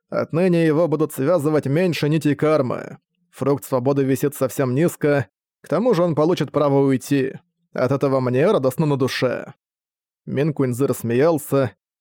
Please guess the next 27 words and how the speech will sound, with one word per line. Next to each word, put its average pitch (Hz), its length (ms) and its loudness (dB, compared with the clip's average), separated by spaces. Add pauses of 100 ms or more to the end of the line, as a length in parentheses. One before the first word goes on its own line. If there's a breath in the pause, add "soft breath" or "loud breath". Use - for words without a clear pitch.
(200)
Его 180 260 2
смех 202 280 0
становился 135 520 0
все 135 140 -4
громче 131 420 -2
и 123 40 -2
громче, 135 640 0 (140)
пока 131 200 -2
не 214 100 0
зазвучало 127 480 0
во 123 120 0
всех - 200 -2
уголках 135 380 0
гробницы 131 480 -2
темного 139 380 2
владыки. 123 680 -2 (720)
Когда 127 280 -2
пространство 151 540 -2
покрылось 143 440 -2
рябью, 143 480 2 (360)
ученики 147 480 -2
темной 151 360 0
секты 175 360 -2
отошли 131 320 0
на 156 100 2
почтительное 139 480 -2
расстояние. 131 800 0